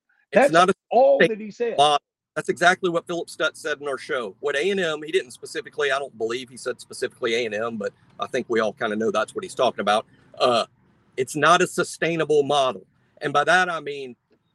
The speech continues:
Speaker 1: let's say you're a junior at Texas A and M, has been working your ass off for three years, and you're in the starting lineup, and you're like,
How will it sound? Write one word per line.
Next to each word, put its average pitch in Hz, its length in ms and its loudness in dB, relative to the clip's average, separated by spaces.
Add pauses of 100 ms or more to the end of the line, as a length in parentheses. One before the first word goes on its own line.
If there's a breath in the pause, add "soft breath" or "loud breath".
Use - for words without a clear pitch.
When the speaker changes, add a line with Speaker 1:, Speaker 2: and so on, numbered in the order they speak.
(140)
Speaker 1:
let's 180 140 -10
say 208 100 0
you're 180 220 -2
a 165 60 -4
junior 156 460 -4
at 156 120 -8
Texas 165 260 -8
A 160 80 -6
and 160 100 -8
M, 175 100 -6
has 143 80 -18
been 151 160 -4
working 165 300 -6
your 147 120 0
ass 175 260 -4
off 151 220 -6
for 120 100 -14
three 165 280 -8
years, 165 320 -4
and 139 100 -6
you're 165 120 -6
in 151 80 -8
the 123 60 -20
starting 165 380 -6
lineup, 151 400 -2
and 135 100 -14
you're 143 120 -10
like, 135 300 -4